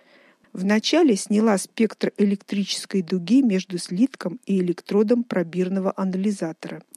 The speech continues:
Затем осмотрела под микроскопом и, наконец, положила на электронные весы. Георгий через стекло видел показания на цифровом табло.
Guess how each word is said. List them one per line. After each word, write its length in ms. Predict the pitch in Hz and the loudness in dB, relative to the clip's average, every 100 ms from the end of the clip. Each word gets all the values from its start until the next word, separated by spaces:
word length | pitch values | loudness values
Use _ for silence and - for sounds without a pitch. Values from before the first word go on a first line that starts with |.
| - _ - - - _ _ | -20 _ -20 -20 -20 _ _
Затем 480 | 185 208 - 311 320 | 0 0 4 2 2
осмотрела 640 | 202 - 196 180 214 262 262 | -2 0 0 2 4 4 4
под 180 | 208 180 | 2 0
микроскопом 880 | 202 - 175 - - 175 - 269 - | 0 0 -4 -4 -6 -6 -2 -4 0
и, 80 | 208 | 2
наконец, 560 | 196 190 180 175 254 - | 2 2 -2 0 -2 -2
положила 540 | 196 185 170 185 226 | -2 -2 0 2 2
на 180 | 214 170 | 2 2
электронные 640 | 165 - 185 180 175 180 | 0 -4 -4 -2 -2 -4
весы. 500 | 170 185 - - 160 _ _ _ _ _ _ _ _ - | -4 -6 -6 -12 -14 _ _ _ _ _ _ _ _ -6
Георгий 580 | 175 233 277 269 185 | 2 6 6 4 0
через 300 | 185 226 214 | 0 0 0
стекло 400 | - 247 - 285 | 0 -6 0 2
видел 340 | 277 214 226 247 | 4 2 2 2
показания 640 | - - 262 226 185 175 | 0 0 0 2 0 0
на 140 | 180 180 | -2 -4
цифровом 540 | - 185 190 185 220 | -4 -2 0 2 0
табло. 480 | - 208 185 165 165 | 0 -2 0 -4 -6